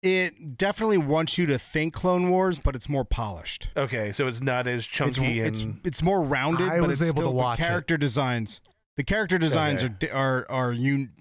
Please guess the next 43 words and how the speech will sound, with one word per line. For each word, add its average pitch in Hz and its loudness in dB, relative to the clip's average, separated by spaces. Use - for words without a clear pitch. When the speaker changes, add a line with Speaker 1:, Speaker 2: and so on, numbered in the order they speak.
Speaker 1:
they 156 2
still 202 2
are 147 2
remini-, 156 2
reminiscent 156 0
of 156 0
Clone 170 2
Wars. 175 2
Like, 127 0
they 131 -2
still 147 0
look 131 0
like 139 0
Clone 143 0
Wars 156 0
characters, 156 0
but 123 -2
with 135 0
a 143 2
fine 156 -2
level 139 0
of 98 -10
detail 120 -6
to - -10
them. - -18
Speaker 2:
So 131 0
it's 120 -4
not 143 0
like 135 0
you're 131 -2
watching 127 0
a 123 -4
bunch 120 -2
of 117 -8
caricatures, 120 -2
like, 107 -2
Speaker 1:
Kinda, 214 2
Speaker 2:
Muppet 202 2
along? - 2
Speaker 1:
sometimes, 196 2
a 170 0
little 185 2
bit, 175 0